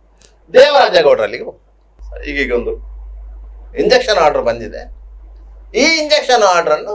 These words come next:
ವೆಕೆಟ್ ಮಾಡಿಸಿ. ದೇವರಾಜೇಗೌಡರು ವಕೀಲರು, ಅವರು ಇಂಜೆಕ್ಷನ್ ಆರ್ಡರ್ ಕಾಪಿ ನೋಡ್ತಾರೆ.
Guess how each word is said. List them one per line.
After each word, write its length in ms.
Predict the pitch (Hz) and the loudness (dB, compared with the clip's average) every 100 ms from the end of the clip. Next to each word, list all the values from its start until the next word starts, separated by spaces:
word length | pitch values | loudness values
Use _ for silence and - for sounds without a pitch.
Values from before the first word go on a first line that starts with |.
| - | -4
ವೆಕೆಟ್ 320 | 247 233 165 | 0 0 -2
ಮಾಡಿಸಿ. 360 | 113 87 - - _ _ _ _ _ _ _ _ _ _ _ _ - _ _ _ _ _ - | -6 -8 -16 -20 _ _ _ _ _ _ _ _ _ _ _ _ -20 _ _ _ _ _ 2
ದೇವರಾಜೇಗೌಡರು 720 | 659 349 302 240 220 220 277 214 | 6 8 6 6 6 8 6 6
ವಕೀಲರು, 380 | 180 - - - _ _ _ _ _ _ _ _ _ - | 0 -4 -8 -12 _ _ _ _ _ _ _ _ _ 2
ಅವರು 180 | 302 311 | 4 4
ಇಂಜೆಕ್ಷನ್ 360 | 240 240 240 190 | 4 2 4 2
ಆರ್ಡರ್ 200 | 165 156 | 2 0
ಕಾಪಿ 220 | 156 185 | -2 -2
ನೋಡ್ತಾರೆ. 380 | 139 - 92 | -6 -6 -10